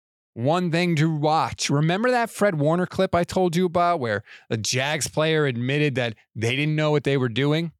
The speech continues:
Well, Fred was asked about it. He commented yesterday very, very briefly.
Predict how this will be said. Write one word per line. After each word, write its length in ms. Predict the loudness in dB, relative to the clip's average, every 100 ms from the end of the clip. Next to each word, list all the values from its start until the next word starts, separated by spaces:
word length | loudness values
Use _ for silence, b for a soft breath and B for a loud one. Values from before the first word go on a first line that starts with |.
| _
Well, 260 | -4 -4 -4
Fred 220 | -2 -2
was 140 | 0 -2
asked 280 | -2 -2 -2
about 280 | -2 -2
it. 100 | -2
He 180 | 0 -2
commented 640 | 0 -2 0 0 0 -2 0
yesterday 500 | -2 0 -2 -2 -2
very, 340 | -2 0 0
very 280 | 0 0 0
briefly. 760 | -4 0 0 0 0 0 0